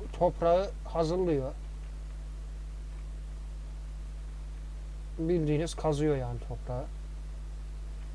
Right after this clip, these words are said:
Şurada bir boşluk var. O beni o kadar rahatsız etti ki şu an. Abo, şurada da varmış.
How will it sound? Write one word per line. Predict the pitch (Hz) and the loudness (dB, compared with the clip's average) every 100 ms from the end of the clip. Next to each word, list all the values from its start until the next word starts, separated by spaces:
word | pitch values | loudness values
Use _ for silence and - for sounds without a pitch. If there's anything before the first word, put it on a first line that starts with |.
| - - - - - - - | -6 -6 -6 -6 -6 -6 -4
Şurada | 160 160 | 0 4
bir | 147 135 135 | 4 4 2
boşluk | 139 - 165 147 | 2 0 -4 -2
var. | 143 147 | -2 -2
O | 143 | 0
beni | 139 | 0
o | 143 135 | 0 0
kadar | 143 147 | 2 2
rahatsız | 135 131 - - 131 | 0 -2 -2 -2 -2
etti | 123 - - | -2 -6 -6
ki | |
şu | - 123 | -6 -6
an. | 120 - - - - - - - - - - - - - - - - - - - - - - - - - - - - - - - - - - - - 156 | -4 -4 -6 -6 -6 -8 -8 -8 -6 -6 -6 -6 -6 -6 -6 -6 -6 -6 -6 -6 -6 -6 -6 -6 -6 -6 -6 -6 -6 -6 -6 -6 -6 -6 -6 -6 -4 -2
Abo, | 131 151 135 | 2 4 4
şurada | - 135 135 139 | 0 -2 0 0
da | 135 | 0
varmış. | 123 117 - | -2 -2 -4